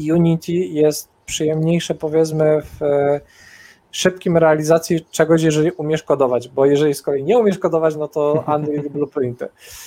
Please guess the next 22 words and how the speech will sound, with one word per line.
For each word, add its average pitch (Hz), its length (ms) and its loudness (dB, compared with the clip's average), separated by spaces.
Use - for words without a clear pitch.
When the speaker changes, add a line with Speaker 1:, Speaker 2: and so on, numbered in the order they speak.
Speaker 2:
No 147 80 -8
Speaker 1:
E, - 40 -8
Speaker 2:
tak. 135 280 2
Speaker 1:
a 143 360 6
z - 120 -10
kolei 165 360 2
jeżeli, 160 760 0
e, 139 380 -6
teraz 151 440 0
masz 147 240 0
zadatki 147 680 -2
na 143 580 0
tworzenie, 147 840 -2
e, 135 240 -2
czegoś 151 380 -2
w 139 40 -18
bardzo 147 280 0
dużej 143 260 -2
skali, 156 600 0
jakichś 143 440 -4
voxelowych 151 640 -4
rzeczy 151 400 -6